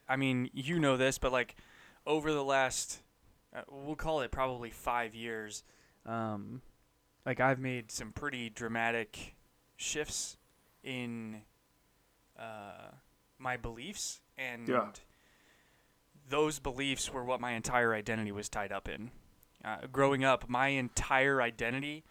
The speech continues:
Speaker 1: was based on a religion. That's it. Like, if you asked me what I was or who I was,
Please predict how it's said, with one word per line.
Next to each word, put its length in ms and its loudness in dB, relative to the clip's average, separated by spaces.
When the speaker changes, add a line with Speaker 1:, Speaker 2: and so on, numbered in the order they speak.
Speaker 1:
was 240 -6
based 320 -2
on 320 -6
a 100 -6
religion. 500 -12
That's 240 -4
it. 200 -6
Like, 280 -6
if 180 -10
you 160 0
asked 300 6
me 100 -4
what 300 -2
I 100 2
was 480 2
or 140 -6
who 240 -2
I 100 2
was, 500 -4